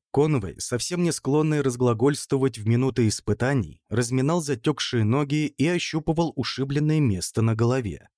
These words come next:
Пустяк, царапина. Его долг был как-то помочь этим людям. Но когда самолёт остановился, он последним из четверых поднялся со своего кресла. «Осторожно», — сказал он Меллинсону, когда тот распахнул дверь, готовый спрыгнуть на землю.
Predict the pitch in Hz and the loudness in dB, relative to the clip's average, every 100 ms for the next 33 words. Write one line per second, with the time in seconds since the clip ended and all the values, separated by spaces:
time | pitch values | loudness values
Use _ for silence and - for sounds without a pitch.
0 | - 208 - - - - - - 196 180 | -2 0 0 -4 -4 -12 -16 -8 -2 0
1 | 107 - 82 - _ _ - 104 127 131 | -2 -4 -10 -12 _ _ -12 -2 2 4
2 | 113 147 156 101 98 151 117 156 165 175 | 4 2 0 -4 0 0 0 -2 -2 -4
3 | - 139 104 98 - 123 113 139 147 98 | -2 0 0 -4 -4 -4 -2 -2 0 -2
4 | 71 57 _ _ - 92 113 123 135 - | -6 -18 _ _ -6 -4 -2 0 0 0
5 | 123 127 127 120 - 113 104 147 143 - | -2 0 0 0 2 0 2 -2 -4 -8
6 | - - - 147 156 139 - 127 139 135 | -14 -8 2 2 4 0 0 0 2 0
7 | 127 113 - 110 - 104 131 - - 101 | 0 -4 -4 -6 -2 0 0 0 -2 0
8 | 90 143 - 170 180 - 170 117 107 113 | 2 0 0 -6 -6 -4 -2 0 0 0
9 | 143 107 - - 71 - _ - - 139 | 0 -2 -4 -10 -16 -18 _ -2 0 2
10 | 143 127 - 80 - - _ - - 117 | 4 4 2 -6 -18 -20 _ -10 -2 0
11 | 120 120 110 104 147 135 110 87 76 - | 2 4 4 2 2 -2 -4 -10 -16 -8
12 | - 110 139 156 143 156 143 - 117 107 | -4 0 0 0 0 0 -2 -2 -2 0
13 | 127 131 104 101 117 135 120 113 117 147 | 0 0 0 0 0 0 -4 -2 0 2
14 | 165 180 - 101 92 104 - 120 123 113 | 2 0 -2 -4 0 0 0 -2 -2 -8
15 | 76 65 - | -12 -16 -20